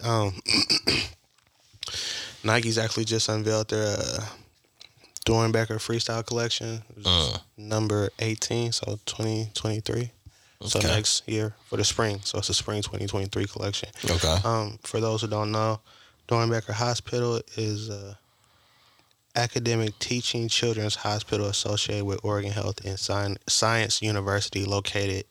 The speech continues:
Speaker 2: in Portland, Oregon, and established in nineteen twenty-six. Um,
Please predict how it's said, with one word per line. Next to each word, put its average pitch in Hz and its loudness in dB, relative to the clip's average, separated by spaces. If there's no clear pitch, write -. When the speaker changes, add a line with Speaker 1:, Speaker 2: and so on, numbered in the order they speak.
Speaker 2:
in 101 -2
Portland, 107 2
Oregon, 98 0
and 95 0
established 98 0
in 92 -4
nineteen 95 -2
twenty-six. - -2
Um, 98 2